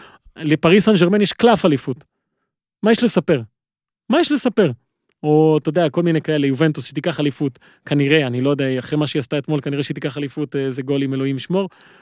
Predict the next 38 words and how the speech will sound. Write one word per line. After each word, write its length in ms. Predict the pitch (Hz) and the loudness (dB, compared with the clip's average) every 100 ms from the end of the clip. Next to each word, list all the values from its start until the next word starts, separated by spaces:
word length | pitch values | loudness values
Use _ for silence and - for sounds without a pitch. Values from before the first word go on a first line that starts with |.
| _ - | _ -6
או 80 | 139 | 2
ביירן 260 | 156 151 | 4 6
מינכן. 340 | 156 139 135 123 | 4 2 -4 -4
החליפה 320 | 220 254 269 | 0 4 6
מאמן 300 | 240 247 247 | 6 6 6
באמצע 280 | 247 - 233 | 6 4 4
העונה, 220 | 233 175 | 4 4
הנה, 220 | 208 185 | 4 4
זה 120 | 170 | 4
הסיפור. 400 | 214 196 202 147 - _ _ _ _ _ _ - | 2 2 2 0 -2 _ _ _ _ _ _ 4
פה 160 | 233 | 6
יש 220 | 233 202 | 6 6
לך, 180 | 196 165 165 170 _ _ _ _ - | 2 0 -2 -2 _ _ _ _ -10
אה, 360 | 139 135 131 135 _ _ _ | -6 -6 -8 -10 _ _ _
כל 140 | - 143 | -6 2
כך 200 | 233 208 | 2 4
הרבה 220 | 202 175 | 4 4
דברים 480 | 160 160 165 160 117 - - | 4 4 4 2 0 -8 -12
שיצרו 480 | - 151 - 190 196 | -2 -2 0 2 2
את 60 | |
הדבר 360 | 156 147 143 131 | 2 0 0 -2
הזה, 180 | 120 127 | -4 -6
שוואלה, 500 | - 143 160 214 190 | -6 -4 -4 -4 0
כיף 240 | 220 226 | 0 0
לספר 440 | 208 196 - 196 | -2 -2 0 0
את 80 | 156 | 2
זה, 120 | 139 | 0
כיף 220 | 135 196 202 | -2 -2 0
להיזכר 400 | 160 156 170 147 | -2 -2 -4 -4
בזה, 220 | 135 135 | -4 -4
כיף 260 | 202 - _ _ _ _ - | -4 -4 _ _ _ _ -2
לנסות 360 | 151 151 196 | 0 2 2
להבין 440 | 185 165 139 190 180 - _ _ - | 4 4 4 2 2 -4 _ _ 0
מה 240 | 160 190 | 4 6
השפיע 520 | 170 - - 196 175 | 4 2 0 2 4
על 100 | 151 | 4
מה 180 | 151 175 | 4 4
ואיך, 460 | 135 143 214 170 | 2 0 0 -2